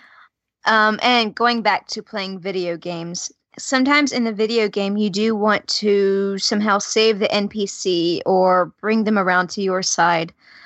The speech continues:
Um, because if you don't do that, there could be consequences where, um, your, the opponent N P C somehow convinces or brainwashes or hypnotizes or casts a spell onto the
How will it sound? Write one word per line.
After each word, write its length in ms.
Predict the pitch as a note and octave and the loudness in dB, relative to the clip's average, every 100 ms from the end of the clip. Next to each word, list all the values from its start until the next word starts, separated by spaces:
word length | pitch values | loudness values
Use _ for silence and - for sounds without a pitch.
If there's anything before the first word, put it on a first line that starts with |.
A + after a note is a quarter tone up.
| - _ | -20 _
Um, 480 | F3+ F3+ E3+ E3+ E3+ | 0 0 0 -4 -4
because 320 | F#3+ G3 G#3 | -4 0 0
if 100 | - | 0
you 60 | G#3+ | -2
don't 340 | F3+ C#4 C4+ | 2 2 0
do 160 | G#3 C4+ | -2 2
that, 220 | B3+ G#3 | 2 2
there 80 | G#3 | -2
could 180 | - G#3+ | -6 -8
be 80 | G#3+ | -8
consequences 800 | - A#3 A#3+ - G3+ D#3+ F3+ F3 | -2 -2 -2 -6 -8 -8 -8 -6
where, 640 | F#3 F#3 F3+ E3+ E3 E3+ - _ _ _ | 0 2 4 4 2 -2 -10 _ _ _
um, 420 | F#3 F#3 F3 E3+ E3 | -10 -8 -8 -8 -2
your, 300 | G#3 F#3+ F3 _ _ _ _ | 2 2 0 _ _ _ _
the 440 | F3+ F#3+ F#3+ F#3 - | -2 0 2 2 0
opponent 760 | E3+ G#3+ G#3 G3+ - - - - | 0 2 4 2 0 -4 -4 -6
N 160 | F3+ | -6
P 160 | E3+ E3 | -4 -4
C 400 | E3 - D#3+ G3 - _ _ _ - | -4 -2 0 0 -6 _ _ _ -4
somehow 380 | - G3+ G3+ G3 | 0 2 2 0
convinces 720 | G#3 G3+ G#3+ F#3+ A3 G3 F#3 | -2 0 -2 0 0 0 0
or 680 | F#3 F3+ F3+ F3+ F3 F3 G3 _ _ _ _ _ _ _ _ _ _ _ | -2 2 4 4 2 0 -6 _ _ _ _ _ _ _ _ _ _ _
brainwashes 720 | G#3+ C#4 D4 C4 A#3 A#3 B3+ G#3 | 0 2 4 4 2 0 -6 -6
or 100 | F#3+ | -6
hypnotizes 920 | - A#3+ A3 A3+ G3+ G3+ G3 F#3+ F#3 | -6 -6 -2 0 0 0 -4 -4 -4
or 360 | F#3 F#3 F3+ F3+ | -4 -2 -2 -4
casts 340 | A3 G#3+ - | -4 -4 -6
a 40 | F#3+ | -14
spell 440 | - G#3 G3+ F#3+ | -4 0 2 2
onto 840 | F#3+ G3+ G3 F#3 G#3+ F#3+ F#3+ F#3 - | 0 0 -2 -4 -2 0 0 -2 -6
the 160 | E3+ | -10